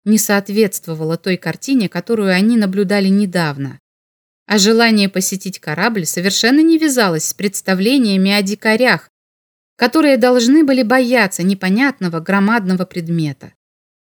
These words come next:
Простая и естественная мысль, что люди слишком мало знают о жителях Венеры, чтобы делать выводы, почему-то не приходила в голову Белопольского.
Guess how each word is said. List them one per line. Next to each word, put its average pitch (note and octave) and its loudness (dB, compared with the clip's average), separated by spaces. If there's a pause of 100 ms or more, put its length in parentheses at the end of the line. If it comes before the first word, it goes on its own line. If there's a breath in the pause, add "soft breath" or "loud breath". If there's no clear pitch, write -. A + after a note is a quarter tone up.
(340)
Простая B3 2
и A3+ -4
естественная B3 0
мысль, A3+ 2
что - -2
люди B3+ 0
слишком A#3+ -2
мало A#3 2
знают A3 0
о F3+ -2
жителях F3 -2
Венеры, G#3 0
чтобы F#3+ -4
делать G3 -2
выводы, F#3 -4 (500)
почему-то C4 0
не A#3+ 2
приходила G3 -2
в D#3+ -10
голову F#3+ -2
Белопольского. E3 -6